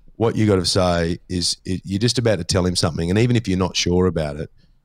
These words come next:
just say to him, "N F B, not for broadcast,"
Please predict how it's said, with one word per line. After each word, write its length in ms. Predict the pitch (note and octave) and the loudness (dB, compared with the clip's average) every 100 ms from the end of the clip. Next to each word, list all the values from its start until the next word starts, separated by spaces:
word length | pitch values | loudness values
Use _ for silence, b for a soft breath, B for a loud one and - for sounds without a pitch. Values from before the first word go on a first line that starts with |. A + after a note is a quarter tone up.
| - | -4
just 240 | A2+ G#2 | -2 0
say 260 | - F#2+ F2+ | 2 2 2
to 120 | F2 | 2
him, 280 | E2+ E2+ E2+ - - - - - A#2+ - - - - | 2 0 -6 -14 -20 -20 -20 -20 -20 -20 -20 -20 -6
"N 100 | A2+ | 0
F 200 | G#2+ G2+ | 0 0
B, 320 | G2 G#2 E3 - _ _ - - - - - - | 2 4 4 -2 _ _ -20 -20 -20 -18 -16 -6
not 180 | G#2 - | -4 -2
for 80 | G2 | -2
broadcast," 720 | G#2 G#2 G#2 A2+ E3+ - | 0 0 2 0 0 -4